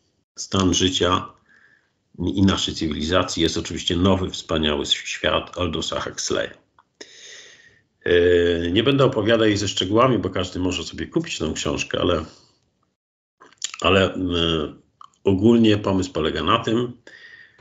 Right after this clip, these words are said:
że nasz los, czy los każdego człowieka decyduje się już w momencie narodzin.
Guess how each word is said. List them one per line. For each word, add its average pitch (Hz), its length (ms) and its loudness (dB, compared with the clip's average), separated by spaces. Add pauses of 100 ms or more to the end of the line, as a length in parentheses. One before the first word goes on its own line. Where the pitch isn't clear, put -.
(160)
że 87 240 -2
nasz 104 460 4
los, 92 640 -2
czy 76 120 -8
los 87 260 -2
każdego 82 380 -4
człowieka - 460 -6
decyduje 82 540 -2
się 78 140 0
już 80 220 -6
w - 40 -12
momencie 80 400 -2
narodzin. 69 480 -4